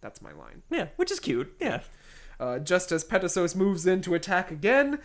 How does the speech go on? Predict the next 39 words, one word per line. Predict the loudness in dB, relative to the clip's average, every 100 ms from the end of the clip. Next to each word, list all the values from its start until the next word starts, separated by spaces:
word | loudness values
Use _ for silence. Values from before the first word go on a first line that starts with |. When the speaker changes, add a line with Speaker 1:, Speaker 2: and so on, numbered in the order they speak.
| -12 -6
Speaker 1:
a | 0
red | 10 10 12
rose | 12 12 12 8
hits | 2 4
her | 4
face. | 4 4 4 4 2 0 -8 -20 -4
Uh, | 0 2
I | 2
put | 4 2 4
down, | 6 6 4
"Wouldn't | 0 0
she | -2 -2 0
just | -2 -2
be | -4
fine | 0 0 0
with | -2
that | -2 -4 -4
since | -6 -4
she's | -6 -6
made | -4 -2 -2
of | -4
plants?" | -8 -6 -6 -6 -4 -4 4
<laughs> |
Speaker 2:
Yeah, | 10 12 12
but, | 10 8 8
yeah, | 8 8 8
we, | 6 2
we | -2
can't | 2 4 4
play | 6 6
by | 6 4
Pokemon | 4 2 4 2 2 2
rules. | -2 -2 -6
Plants | 4 6 6 4
can | 0 2
hurt | 2 2
other | 0
plants. | -2 0 2 6 6 4
Speaker 1:
Yeah. | 2 0